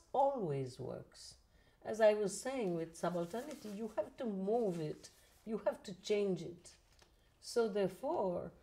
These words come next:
the, after all, capitalism is not dead. <coughs> Finance capital <coughs> creates class, even though it's completely, supposedly completely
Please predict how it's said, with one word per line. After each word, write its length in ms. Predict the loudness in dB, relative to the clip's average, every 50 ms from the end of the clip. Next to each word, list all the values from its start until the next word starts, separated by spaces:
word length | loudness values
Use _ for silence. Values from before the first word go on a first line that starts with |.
| -20 -20 _ _ _ -12
the, 420 | -10 -8 -6 -4 -2 -2 -2 -2 -4 -4
after 280 | -6 -6 -6 -4 -2
all, 200 | 0 2 2 0 -2 -2
capitalism 800 | -4 -4 -4 -4 -6 -4 -2 0 0 0 0 -2 -2 -2 -2 -2 -4
is 160 | -6 -4 -2
not 220 | -2 -2 -2 -2 -2
dead. 300 | -2 -2 -2 -4 -6 -10 -14 -20 -20 -20 -20 -20 -20 -18 -16 -16 -16 -16 -16 -16 -16 10 12
<coughs> 500 | 12 12 12 12 12 12 12 12 12 10
Finance 600 | 6 4 4 6 6 6 6 6 4 4 2 2
capital 480 | 2 4 4 4 4 0 -4 -8 -10 -12 -14 -18 _ _
<coughs> 80 | -14 -14 -14 -14 -16 -18 _ -20 _ _ _ -20 _ _ _ -20 -20 -20 _ _ _ -20 -20 -20 -20 -20 -20 -20 -20 _ -16 -10
creates 440 | -6 -2 -2 -2 -2 -2 -6 -10
class, 520 | -12 -14 -16 -16 -18 -20 -20 -20 -20 -20 -20 _ _ -20 _ -20 _ _ -4
even 340 | 0 0 2 2 2 4 8
though 380 | 10 10 12 12 10 8 4 -2 -10 -18 -20 -20 _ -10 -10
it's 160 | -8 -8 -2
completely, 840 | 2 2 2 2 2 -2 -4 -2 -2 -2 -6 -6 -6 -6 -6 -6
supposedly 680 | -4 -6 -8 -4 -2 0 0 0 -2 -2 -4 -4 -4 -4
completely 760 | -4 -4 -4 -4 -4 -6 -8 -8 -10 -10 -10 -8 -6 -6 -6